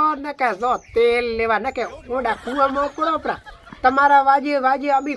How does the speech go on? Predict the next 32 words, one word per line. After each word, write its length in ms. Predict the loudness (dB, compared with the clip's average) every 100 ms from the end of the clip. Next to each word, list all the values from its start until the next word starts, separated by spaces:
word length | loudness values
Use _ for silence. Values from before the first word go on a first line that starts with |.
| -6
ખોટા 280 | -4 -2 -2
સંપલ 380 | -2 -4 -2 -4 -2
ખાશો. 260 | -4 -6 -12 _ _ -2
જો 80 | 2 2 0
તમારું 380 | 2 2 2 0
નામ 180 | -2 -2
લીધું 260 | -6 -4 -4
નથી, 360 | -4 -8 -6 -6
એ 20 | -6
સંપલ 280 | -8 -6 -2 -2
આવ્યા 180 | -2
ને 220 | -4 -2 -4
એક 80 | -4
સભામાં 300 | -4 -2 -2
તો 40 | -6
મારું 180 | -4 -4
બેટું 200 | -6 -8 -6
મને 140 | -6 -6
આ 100 | -6
જોડો 240 | -2 0 0
આવ્યો, 180 | 0 -2 -2 -2
લમણા 360 | 0 -2 -2 -2
ઓલી 160 | -2 0
બે 120 | 0 -2
કિલોનો 320 | -2 0 0 0
આવે 140 | -2
ને, 60 | -6 -8 -10 -10 -8
નથી 220 | -6 -6 -4
ઓલા 200 | -2 -2 0
માલધારી 500 | 0 0 -4 -6 -6
પહેરતા, 340 | -4 -4 -6 -10 -10 -12 -10 -6
ઈ 140 | -4